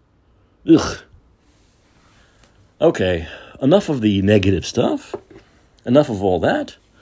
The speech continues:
We're gonna do a film review in the last five minutes 'cause it's Friday, and everyone, I wanna remind everyone that you need to go out there and get back to the movies.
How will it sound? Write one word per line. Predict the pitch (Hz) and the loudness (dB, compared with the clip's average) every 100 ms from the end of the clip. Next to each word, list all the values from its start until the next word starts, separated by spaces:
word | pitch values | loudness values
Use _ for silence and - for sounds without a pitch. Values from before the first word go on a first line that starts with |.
| - - | -20 -6
We're | 170 | 2
gonna | 220 175 | 4 4
do | 151 | 2
a | |
film | 135 247 269 | 2 0 2
review | 175 104 | 2 2
in | 98 | 0
the | 90 | -2
last | 92 90 | -4 -6
five | - 98 98 | -4 -2 0
minutes | 156 - | 0 0
'cause | - 95 | -2 -2
it's | - | -4
Friday, | - - 160 196 202 269 247 - - | -4 2 4 4 2 -2 -6 -14 -12
and | - 135 | 0 2
everyone, | 220 156 123 127 139 - _ | 4 4 2 0 -6 -14 _
I | 113 | -2
wanna | 135 | 2
remind | 135 135 117 | 2 4 4
everyone | 120 101 85 82 - _ _ _ _ _ _ _ - - - | 2 0 -2 -6 -14 _ _ _ _ _ _ _ -14 -12 -4
that | 113 - | -2 2
you | 113 | 4
need | 131 185 185 - _ _ | 4 2 -2 -6 _ _
to | 135 | -4
go | 127 | -2
out | 107 104 - | 0 -2 -4
there | 76 - - - - _ _ _ _ _ _ _ | -10 -12 -18 -20 -20 _ _ _ _ _ _ _
and | 113 | -2
get | 107 101 | 0 2
back | 92 | -2
to | 90 | -2
the | 87 | -6
movies. | 82 82 82 82 - | -6 -8 -10 -16 -20